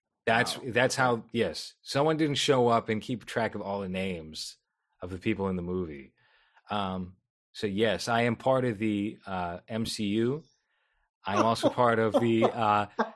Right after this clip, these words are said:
Speaker 1: the, the P D U, which is the Patriots Day universe, um, from twenty sixteen with the,
Speaker 2: Oh,
Speaker 1: the
Speaker 2: yeah.
Speaker 1: Wahlberg, the Wahlberg Survivor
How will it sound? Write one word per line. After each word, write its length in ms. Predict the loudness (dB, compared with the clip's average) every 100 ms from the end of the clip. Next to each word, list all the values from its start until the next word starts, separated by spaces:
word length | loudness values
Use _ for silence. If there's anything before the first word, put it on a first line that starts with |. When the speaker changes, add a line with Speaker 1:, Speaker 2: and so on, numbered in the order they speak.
| _ -6 -2
Speaker 1:
the, 300 | 0 2 2 0
the 140 | -4
P 340 | -4 0 4 4
D 120 | 4
U, 320 | 2 2 0
which 140 | 0 -2
is 140 | -4
the 80 | -8
Patriots 720 | -8 0 0 0 -4 -6 -6
Day 160 | -2 0
universe, 880 | 0 -4 -6 -6 -4 -4 -4 -8 -12 _ -6
um, 540 | -4 -2 -2 -4 -8 -14 _ _ _
from 200 | -8 -6
twenty 260 | -4 -4
sixteen 640 | -4 -6 -6 -8 -8 -8 -12 _ _ _ -10
with 120 | -4
the, 80 | -4
Speaker 2:
Oh, 40 |
Speaker 1:
the 120 | -2 -2
Speaker 2:
yeah. 100 | 2
Speaker 1:
Wahlberg, 680 | 2 2 2 0 -2 -6 -16 _ _ _ _ _
the 80 | -4
Wahlberg 560 | 0 2 2 0 -4 -4
Survivor 960 | -2 0 0 0 0 0 -2 -4 -8